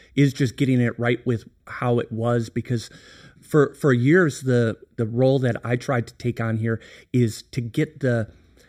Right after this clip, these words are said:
get the internal business to match the external message. And whether that was designing the healthcare plan or writing the handbook or all of those things that we did internally,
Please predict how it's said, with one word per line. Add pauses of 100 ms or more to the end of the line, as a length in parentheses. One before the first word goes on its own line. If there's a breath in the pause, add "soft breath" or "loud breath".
(180 soft breath)
get
the (100)
internal
business
to
match
the
external
message.
And
whether
that
was (400 loud breath)
designing
the
healthcare
plan (240 loud breath)
or
writing
the
handbook
or
all
of
those
things
that
we
did
internally,